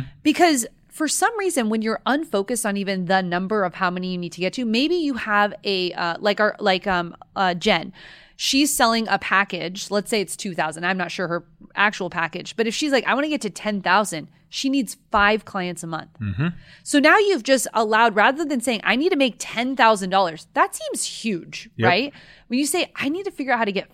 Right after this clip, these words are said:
Speaker 1: five clients," you actually start to make that goal a lot more attainable. Okay, now how am I going to get five clients? How many phone calls do I need to make?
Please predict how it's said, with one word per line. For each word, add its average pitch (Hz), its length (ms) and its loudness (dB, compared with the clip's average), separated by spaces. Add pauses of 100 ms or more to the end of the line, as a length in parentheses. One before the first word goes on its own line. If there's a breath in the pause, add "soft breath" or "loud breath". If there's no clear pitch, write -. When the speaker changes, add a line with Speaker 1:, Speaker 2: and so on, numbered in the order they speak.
(120)
Speaker 1:
five 202 360 2
clients," - 640 -8 (240 soft breath)
you 226 120 4
actually 311 280 2
start 262 320 0
to 233 120 0
make 196 520 -2
that 180 320 2
goal 180 480 0
a 190 80 -10
lot 214 220 -2
more 240 180 -2
attainable. 202 800 -10
Okay, 262 160 -2
now 254 140 4
how 262 500 2
am 202 100 -2
I 208 80 -2
going 196 160 -6
to 180 60 -8
get 170 180 -6
five 160 180 -4
clients? 233 280 -2 (340 loud breath)
How 302 320 6
many 403 240 -2
phone 254 380 0
calls 180 340 -2
do 196 100 -6
I 180 120 -2
need 175 160 -8
to 180 100 -14
make? - 360 -10